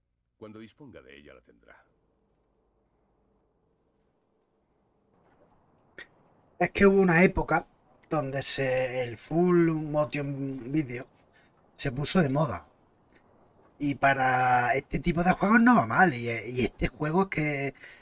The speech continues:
Speaker 2: se rodó como un episodio más de la serie. O sea, tiene mucho, a mí eso me atrajo mucho.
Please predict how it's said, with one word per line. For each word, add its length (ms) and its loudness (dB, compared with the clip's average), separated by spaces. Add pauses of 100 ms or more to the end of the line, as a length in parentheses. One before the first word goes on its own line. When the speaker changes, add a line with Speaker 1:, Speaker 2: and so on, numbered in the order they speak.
Speaker 2:
se 220 -2
rodó 280 -6
como 160 2
un 140 8
episodio 460 2
más 140 -6
de 80 -6
la 80 -4
serie. 380 -2
O 40 -4
sea, 240 0
tiene 260 -8
mucho, 440 -2
a 80 -4
mí 160 -2
eso 320 2
me 80 6
atrajo 340 -2
mucho. 320 -6